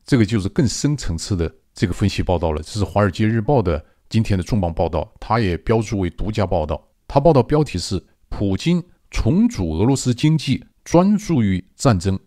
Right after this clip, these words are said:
副标题是“莫斯科扩大军事招募并增加武器生产，和平可能会危及经济增长”。就它这个报道啊，它给我们提出了一个之前很少啊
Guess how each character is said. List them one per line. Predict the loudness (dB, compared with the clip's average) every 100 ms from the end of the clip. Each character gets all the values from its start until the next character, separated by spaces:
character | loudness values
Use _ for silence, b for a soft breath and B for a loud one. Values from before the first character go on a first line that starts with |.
| _ -2
副 | 4
标 | 6 6
题 | 4 -4
是 | -4 -6 _ _
“莫 | 4 4
斯 | 4
科 | 0 0
扩 | 2 0
大 | 0 -4
军 | 0 2
事 | 0
招 | 0 2
募 | 2 0
并 | 2 0
增 | 2 2 2
加 | 2 0
武 | 0 -2
器 | -6
生 | -4 -4 -2
产， | -4 -6 _
和 | -8 2 4
平 | 4 2 2 -2
可 | -2 0
能 | 0
会 | 2 2
危 | 4 4 4
及 | 0 -6
经 | -2 0 0
济 | 0
增 | -2 -4
长”。 | -6 -10 _ -2
就 | 0 0
它 | -4 0 0
这 | 0
个 |
报 | 0 2
道 | 4
啊， | 4 2 -2 _ _
它 | -2 4
给 | 6
我 | 6 4
们 | 2
提 | -4 -2 0
出 | 2 4
了 | 4
一 | 4
个 | 2 0 0 _ _
之 | 2 2
前 | 4 -2 -2
很 | 0 4 4
少 | 2 0 0
啊 | -2